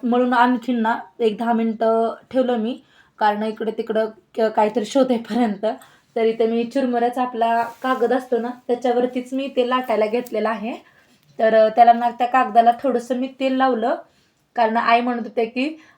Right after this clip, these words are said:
अ, याला तेल लावूनच लाटायचं, पण मी शक्यतो कधीच बनवलं नव्हतं. म्हटलं बघूया, ट्राय करूया आणि इथे ना या कॅरीबॅगला थोडंसं तेल लावून ना मी लाटून घेते. आणि ही ना आंबट आणि चविष्ट आणि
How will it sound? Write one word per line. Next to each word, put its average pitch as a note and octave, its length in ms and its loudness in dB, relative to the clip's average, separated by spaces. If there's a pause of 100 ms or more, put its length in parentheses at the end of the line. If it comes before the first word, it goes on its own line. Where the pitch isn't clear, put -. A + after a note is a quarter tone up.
अ, A3+ 120 6
याला A3+ 200 6
तेल A#3 280 0
लावूनच A#3+ 460 4
लाटायचं, B3 600 0 (160)
पण A3+ 140 0
मी A3+ 540 -4
शक्यतो B3+ 420 -6 (100)
कधीच A#3 280 0
बनवलं A3 360 0
नव्हतं. A#3 340 -2 (420)
म्हटलं A3 480 0
बघूया, G#3+ 540 0 (120)
ट्राय G#3+ 200 4
करूया G#3 360 -2
आणि G3+ 320 -8
इथे G#3 180 -4
ना A3+ 220 -4 (560)
या A3 160 4
कॅरीबॅगला A#3+ 540 2 (100)
थोडंसं B3+ 340 -2
तेल C#4 360 -2
लावून C#4+ 260 -2
ना B3 100 2
मी B3+ 200 -2
लाटून C4 320 2
घेते. C4 460 -4 (800)
आणि A#3 200 0
ही C4+ 200 0
ना B3 140 0
आंबट A#3+ 680 0
आणि A#3 160 0
चविष्ट A#3 600 -2
आणि A3 320 0